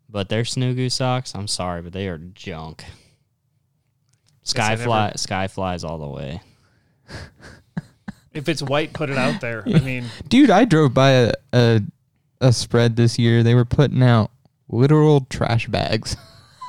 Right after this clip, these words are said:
Speaker 1: If it works, it works,
Speaker 3: <laughs>
Speaker 1: man. Let it roll.
Speaker 3: These
Speaker 2: you didn't
Speaker 3: en-
Speaker 2: know Jared two years ago, did you?
Speaker 3: No, <laughs> no.
Speaker 2: Yeah.
Speaker 1: Oh, you, we never got 'em out. We used to call 'em the condoms.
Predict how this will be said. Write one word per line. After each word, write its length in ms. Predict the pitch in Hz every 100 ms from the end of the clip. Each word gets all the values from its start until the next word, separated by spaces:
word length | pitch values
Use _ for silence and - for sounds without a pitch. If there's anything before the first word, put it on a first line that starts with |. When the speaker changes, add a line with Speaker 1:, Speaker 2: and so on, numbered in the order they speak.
| 960 960 960
Speaker 1:
If 140 | -
it 120 | -
works, 400 | 92 95 - -
it 80 | -
works, 360 | 107 131 - -
Speaker 3:
<laughs> 0 |
Speaker 1:
man. 260 | - 262 113
Let 480 | 330 - - 127
it 40 | 123
roll. 440 | 110 113 107 101
Speaker 3:
These 160 | 135 160
Speaker 2:
you 60 |
didn't 120 | 214 220
Speaker 3:
en- 60 |
Speaker 2:
know 120 | 196
Jared 380 | 185 156 180 151
two 120 | 127 151
years 260 | 151 156
ago, 180 | 117 123
did 200 | 120 131
you? 180 | 151 151 -
Speaker 3:
No, 280 | 127 131 104 - -
<laughs> 180 | -
no. 340 | 107 87 87 113 -
Speaker 2:
Yeah. 200 | - 110 - - - - 123 - -
Speaker 1:
Oh, 60 | 120
you, 200 | 127 135
we 80 | 170
never 240 | 208 156
got 180 | 123 113
'em 120 | 98
out. 400 | 113 123 87 - - _ _ _ _ _ -
We 100 | 131
used 80 | 143
to 80 | -
call 180 | 139
'em 120 | 123 104
the 60 |
condoms. 760 | - 117 113 107 82 95 -